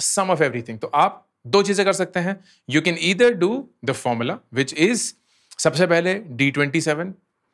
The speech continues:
फिर प्लस डी ट्वेंटी सिक्स, फिर प्लस डी ट्वेंटी फ़ाइव, फिर प्लस डी ट्वेंटी फ़ोर।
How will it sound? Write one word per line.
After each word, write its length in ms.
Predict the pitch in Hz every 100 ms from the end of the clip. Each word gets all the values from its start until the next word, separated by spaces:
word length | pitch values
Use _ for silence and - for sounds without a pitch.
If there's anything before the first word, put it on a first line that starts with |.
| _ _ -
फिर 220 | 131 - -
प्लस 520 | 151 170 - - - _ _ _ _ _ _ _ -
डी 140 | 117
ट्वेंटी 320 | 117 120 117
सिक्स, 340 | 113 185 190 - - - - _ _ 113
फिर 120 | 110
प्लस 340 | 113 156 160 - - - - - _ _ _ _ _ _ 113
डी 100 | 104
ट्वेंटी 280 | 107 107 110
फ़ाइव, 380 | 147 185 190 190 _ _ _ _ -
फिर 180 | 123 120
प्लस 320 | 170 175 - - - - - - _ _ _ -
डी 100 | 120
ट्वेंटी 260 | 117 113 110
फ़ोर। 420 | 175 185 185